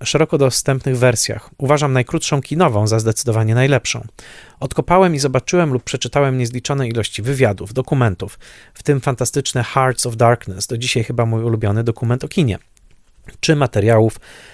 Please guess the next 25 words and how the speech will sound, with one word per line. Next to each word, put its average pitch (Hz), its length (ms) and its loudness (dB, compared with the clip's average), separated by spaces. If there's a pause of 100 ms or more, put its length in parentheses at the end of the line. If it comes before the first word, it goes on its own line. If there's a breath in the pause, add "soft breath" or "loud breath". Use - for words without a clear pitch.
(140 loud breath)
poświęconych 107 560 0
temu 95 220 0
filmowi. 98 440 -2 (340)
Patrząc 131 340 0
na 110 80 2
jego 101 140 -2
skalę 202 360 2
i 117 80 2
nieprawdopodobną 117 720 0
historię 127 360 0
tworzenia, 131 540 0 (520 loud breath)
nie 196 120 -2
mam 160 280 2
wątpliwości, 123 840 0
że 113 140 0
podobnego 127 520 2
filmu 104 420 0 (500 loud breath)
nie 165 160 2
zobaczymy 92 460 -2
już 82 220 -6
nigdy. 107 260 -2 (720 loud breath)
To 113 140 2
był 110 120 2
patron 107 360 -2
Maciej 104 400 -2